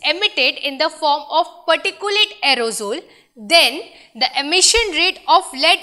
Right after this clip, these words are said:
aerosol in the ambient air in microgram per hour is,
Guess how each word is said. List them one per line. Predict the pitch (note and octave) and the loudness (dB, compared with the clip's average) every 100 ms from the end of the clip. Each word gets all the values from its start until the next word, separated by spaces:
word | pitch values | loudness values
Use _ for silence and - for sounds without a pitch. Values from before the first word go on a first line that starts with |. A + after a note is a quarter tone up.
| - | -2
aerosol | C#4 C4 A3+ A#3 A#3+ C#4+ | -4 -2 -4 -4 -6 -6
in | C4 B3 | -12 -2
the | C4+ A#3+ | -2 2
ambient | B3+ C#4 C#4+ F#4+ F#4+ - | 0 0 -4 -4 -4 -6
air | A#3+ G#3 C4 - - - | -2 -2 -4 -10 -20 -4
in | C#4+ C#4+ | -2 -2
microgram | C#4 D#4 E4 F4+ G#4 D#4+ F4+ F#4 G4 - | 2 2 0 -4 -6 2 2 2 -2 -4
per | D4 D#4 - | -2 -2 -2
hour | A3 A3 G3 G#3+ G#3+ | -2 -2 -4 -10 -10
is, | F#3 F#3+ A#3+ - | -10 -8 -8 -10